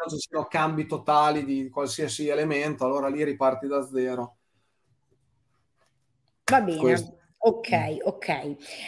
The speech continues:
Speaker 2: Allora, io direi che siamo arrivati a cinquanta minuti, quindi ti ho anche tenuto un attimo di più. <laughs> Quindi te la chiudo. E io intanto vi ricordo che, per chi non lo fa già, potete seguire Michael su tutti i canali social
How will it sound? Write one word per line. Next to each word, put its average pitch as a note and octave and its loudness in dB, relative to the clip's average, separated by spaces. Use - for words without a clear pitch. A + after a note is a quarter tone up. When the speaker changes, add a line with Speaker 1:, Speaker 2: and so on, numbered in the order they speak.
Speaker 2:
Allora, G3+ 8
io D4 8
direi B3+ 10
che - -4
siamo C4+ 2
arrivati B3+ 8
a D4+ 0
cinquanta A#3+ 8
minuti, B3 4
quindi B3 2
ti B3+ 0
ho A3+ 6
anche A3+ 0
tenuto G#3 0
un G#3+ -2
attimo F#3 -6
di E3 -8
più. A#3+ 2
<laughs> - 0
Quindi C#4 2
te B3+ 6
la A#3+ 12
chiudo. C#4+ 6
E C#4 10
io C4+ 10
intanto D4+ 4
vi F4 6
ricordo C4+ 8
che, - 4
per G#3+ 2
chi D#4 2
non D#4 4
lo A3 0
fa - -2
già, C4 6
potete C#4+ -2
seguire A#3+ 2
Michael A#3 2
su - -12
tutti A#3+ -6
i - -2
canali G3+ 0
social G#3+ 0